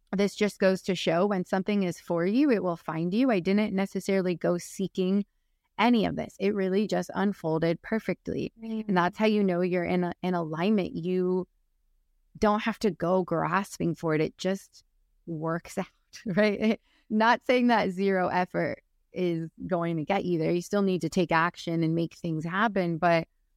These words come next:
Speaker 1: it just eases and flows. And that's what this, this whole ayahuasca journey working with the Yoanoa has been. And I,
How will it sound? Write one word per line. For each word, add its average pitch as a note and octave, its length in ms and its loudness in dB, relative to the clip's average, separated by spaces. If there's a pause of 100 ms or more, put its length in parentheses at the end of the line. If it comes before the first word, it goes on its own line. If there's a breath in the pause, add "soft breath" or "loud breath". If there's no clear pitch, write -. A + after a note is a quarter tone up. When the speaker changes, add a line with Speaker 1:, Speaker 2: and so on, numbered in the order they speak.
(420)
Speaker 1:
it F#3+ 260 -4
just G3 340 0 (200)
eases F#3 560 0
and D#3 220 -2
flows. - 540 -6
And E3+ 140 0
that's F#3 240 2
what E3+ 160 2
this, D#3+ 340 0
this D#3 300 -2
whole E3+ 260 2
ayahuasca D3+ 560 -2
journey D3+ 340 2
working D3+ 300 2
with D3 160 0
the D3 140 0
Yoanoa C#3+ 600 0
has D#3 260 0
been. A#2+ 300 -2
And C#3+ 180 -2 (600)
I, F3 140 0